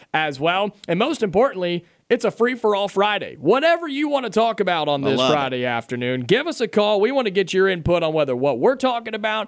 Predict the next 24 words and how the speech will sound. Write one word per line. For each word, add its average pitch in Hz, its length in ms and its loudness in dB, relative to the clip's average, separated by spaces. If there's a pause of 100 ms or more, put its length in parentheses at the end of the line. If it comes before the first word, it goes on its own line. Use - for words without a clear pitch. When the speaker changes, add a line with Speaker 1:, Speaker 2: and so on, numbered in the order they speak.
(160)
Speaker 1:
something 139 360 -6
else 208 240 -2
you 208 100 -2
want 202 160 2
to 190 60 -2
talk 185 320 0
about, 175 340 -2 (240)
anything 247 420 0
on 196 160 0
your 170 120 -4
mind, 151 340 -2 (160)
we 196 480 0
want 117 140 -2
to 107 60 -4
hear 160 420 0
from 143 240 -2
you. 107 160 -4
Give 226 180 2
us 202 100 -8
a 190 60 -8
call, 151 300 -2
three 185 240 -4
three 185 180 0
four, 156 540 2